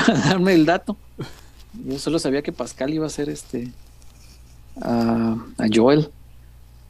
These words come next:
Eh, dice Esteban Barajas, "Nunca vieron los programas de Escalofríos de Fox Kids. A partir de las diez P M pasaban historias de terror". No, la verdad, nunca los vi.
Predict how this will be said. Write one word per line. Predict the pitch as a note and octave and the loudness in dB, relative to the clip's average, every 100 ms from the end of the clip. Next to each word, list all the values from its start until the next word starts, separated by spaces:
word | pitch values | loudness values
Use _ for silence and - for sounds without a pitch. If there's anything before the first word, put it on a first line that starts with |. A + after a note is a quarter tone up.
| - - | -12 -4
Eh, | D3 D3+ D#3 D#3+ D#3+ D#3+ E3+ - - - - - - - - - - - - - | 0 2 4 4 4 0 -4 -12 -20 -20 -20 -20 -20 -18 -18 -18 -20 -20 -16 -4
dice | B2+ C#3 - D#3+ D#3+ E3 - | 0 2 4 4 6 4 2
Esteban | - D3 D3 | -2 -2 0
Barajas, | C3 D3 D#3 | 2 0 -2
"Nunca | D#3+ D#3 | -2 0
vieron | D#3+ E3 | 0 -2
los | D3+ | -4
programas | A2+ A#2+ D3 D#3+ | -2 -2 -2 -4
de | |
Escalofríos | C3 - G#2+ G#2+ - C3 D#3 D#3 | -6 -10 -12 -8 -4 0 2 0
de | |
Fox | B2+ - - - | -4 -8 -10 -10
Kids. | - - - | -4 -4 -4
A | D3 | -4
partir | A#2 - C#3 | -4 2 4
de | D3 | 6
las | B2 | 4
diez | A#2+ B2+ | 2 -2
P | - C#3 | -2 -2
M | D3+ | -2
pasaban | D#3+ B2+ - C#3 C#3 | -4 -6 -4 -4 -4
historias | - C3+ D3 | -4 -2 -2
de | B2+ | -2
terror". | A#2+ A#2 A#2 | -4 -6 -4
No, | A#2 C3+ | -6 -6
la | D#3 | -6
verdad, | C#3 C#3+ | -8 -12
nunca | D3+ D3 | -6 -2
los | C3 | -2
vi. | A#2+ | -4